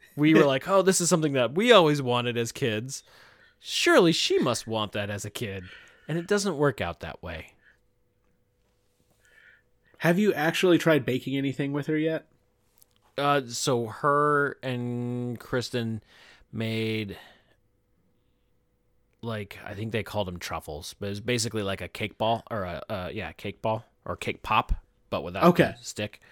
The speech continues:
Speaker 1: Uh,
Speaker 2: So having made that, did she enjoy it more now that she really knows what it is?
Speaker 1: uh, yeah, it seemed like she liked it. So we have quite a few more to work
Speaker 2: Okay.
Speaker 1: through, but it's not been one that she's,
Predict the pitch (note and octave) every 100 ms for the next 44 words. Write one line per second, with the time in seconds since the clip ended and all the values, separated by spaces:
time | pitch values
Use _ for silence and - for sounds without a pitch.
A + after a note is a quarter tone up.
0 | - - - - - - - - A2 G2+
1 | F#2+ _ _ _ _ - - - D#3 B2
2 | D3+ D#3 C#3 C#3+ C3+ B2 C3+ - C3 A#2
3 | C3+ B2+ A#2+ A#2+ B2+ C3 B2+ B2 B2+ A#2
4 | A#2+ A#2 - A#2+ A#2+ A#2+ A#2 A2+ A2+ B2+
5 | A2 A2+ C#3+ E3+ - B2+ C3+ D3 D#3 G#2+
6 | C3 G#2+ - D#3+ C#3+ C3 - - C3 A2
7 | G2 - D#2+ - - - F#2+ F#2+ G2+ A2
8 | G#2+ C3 C#3 C3 C#3 C3+ B2+ B2+ A#2 A#2+
9 | D3+ C#3 B2 A#2 A2+ - - - - _
10 | - G#2+ G#2 G2+ G2 C3 B2+ A2+ - A2+
11 | G#2+ G2+ F#2 _ _ - A2+ A#2 A2 A#2
12 | - - A2 G#2+ G2 F2+ -